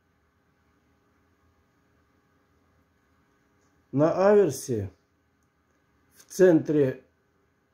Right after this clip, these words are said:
полуокружности, не замкнутой внизу, герб С С С Р образца тысяча девятьсот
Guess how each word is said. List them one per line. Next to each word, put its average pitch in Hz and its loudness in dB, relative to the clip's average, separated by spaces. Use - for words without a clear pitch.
полуокружности, 165 0
не 151 0
замкнутой 143 -2
внизу, 135 -2
герб 160 0
С 160 -6
С 170 -8
С 180 -6
Р 117 -4
образца 160 -2
тысяча 160 -4
девятьсот 156 0